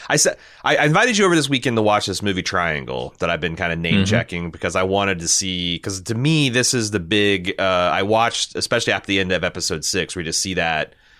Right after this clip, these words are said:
Speaker 1: seascape of just Prometheuses wrecked and destroyed and just all stuck in this one pla-, that, that to me implies there is something in the real world happening, because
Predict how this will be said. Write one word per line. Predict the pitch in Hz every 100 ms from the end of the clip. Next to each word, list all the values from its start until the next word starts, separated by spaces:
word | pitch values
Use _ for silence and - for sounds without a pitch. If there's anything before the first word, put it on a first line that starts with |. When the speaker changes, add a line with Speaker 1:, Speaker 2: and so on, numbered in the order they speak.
| _ _ _ _ _
Speaker 1:
seascape | - - 143 127 - 95 85 -
of | 92 87 90
just | 101 92 87 80 _
Prometheuses | - 127 120 110 95 82 85 71 73 - 82
wrecked | 95 104 101 -
and | 87
destroyed | 87 - 98 95 90 87
and | 82
just | 90 -
all | 101 98
stuck | - 110 95
in | 92
this | 85 -
one | 90 85
pla-, | 85 90 85
that, | 123 165 - _ _ _ - -
that | 156 214
to | 208
me | 165 156 143
implies | 117 - 123 120 113
there | 107 107
is | 131
something | - 120 110 104 98 98
in | 90 98
the | 101
real | 92 107 107 92
world | 104 101 85
happening, | 92 101 - 82 76 76
because | 80 - 92 87 85 82 80